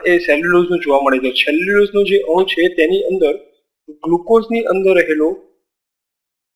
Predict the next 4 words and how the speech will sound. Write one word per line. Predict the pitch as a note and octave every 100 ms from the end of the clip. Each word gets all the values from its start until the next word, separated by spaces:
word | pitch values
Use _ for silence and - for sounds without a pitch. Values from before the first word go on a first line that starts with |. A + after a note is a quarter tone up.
| _ _ _ _ -
સી | - G#3+
વન | A3 G#3
કાર્બન | F#3+ C3 C3+ A#2+ - _ _ _ _ _ -
અને | G3 F3 F#3 - _